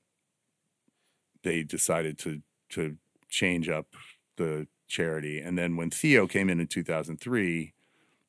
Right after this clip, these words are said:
it all en-, ended up going under the umbrella of his new charity that him and his brother started. So, yeah, I mean, that's been going on for a long time.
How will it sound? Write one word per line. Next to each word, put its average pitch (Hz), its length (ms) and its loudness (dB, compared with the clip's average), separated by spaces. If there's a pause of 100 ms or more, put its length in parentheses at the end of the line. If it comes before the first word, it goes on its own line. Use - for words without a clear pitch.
(600)
it 85 100 -2
all 73 320 -2
en-, 87 140 -8 (160)
ended 82 280 -4
up 73 100 -6 (240)
going 82 280 -2
under 78 160 -6
the 78 140 -8
umbrella 76 360 -6
of 67 100 -12
his 85 360 -4
new 78 140 -4
charity 78 360 -2
that 76 180 -8
him 82 140 -4
and 76 80 -8
his 73 140 -12
brother 76 320 -6
started. 71 460 -8 (1400)
So, 73 380 -4 (180)
yeah, 104 260 2
I 87 100 -4 (120)
mean, 82 240 -6 (200)
that's 92 160 -6
been 104 100 -8
going 98 160 -2
on 92 80 -2
for 90 140 -4
a 90 40 0
long 90 440 -4
time. 92 340 -6